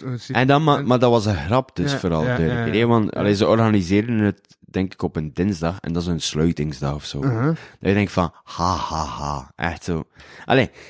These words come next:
Speaker 2: kijk, weet je wat dat is? En dat is, dat is gewoon, dat is vlak af discriminatie dan. Er zijn rotte appels. Inderdaad, er zijn mannen die inderdaad, opnieuw, ik heb het al gezegd,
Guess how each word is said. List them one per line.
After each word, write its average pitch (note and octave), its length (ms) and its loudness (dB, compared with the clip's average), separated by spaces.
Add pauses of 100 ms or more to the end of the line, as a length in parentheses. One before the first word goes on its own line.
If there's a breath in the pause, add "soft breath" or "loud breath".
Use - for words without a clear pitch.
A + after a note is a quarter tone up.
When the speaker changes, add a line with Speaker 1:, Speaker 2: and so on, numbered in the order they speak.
Speaker 2:
kijk, E3 300 0
weet F3 160 2
je G#3 60 2
wat F#3 100 2
dat D#3 220 0
is? - 320 0 (120)
En A#2+ 160 -4
dat C3 120 4
is, - 100 0
dat B2 160 2
is - 80 0
gewoon, A2+ 420 4 (360)
dat A2+ 160 0
is - 60 -2
vlak C#3+ 260 0
af G2+ 120 2
discriminatie F2+ 800 0
dan. C#2+ 180 -8 (320 loud breath)
Er B2+ 160 2
zijn D#3+ 360 4
rotte B2 480 2
appels. - 480 -2
Inderdaad, G2 360 0
er G2 80 -2
zijn G2+ 220 0
mannen E3+ 320 2
die B2+ 140 0
inderdaad, F#2+ 600 0
opnieuw, D2+ 400 -4
ik - 260 -12
heb D2 120 -6
het A2 80 -2
al A2 60 2
gezegd, B2+ 360 -2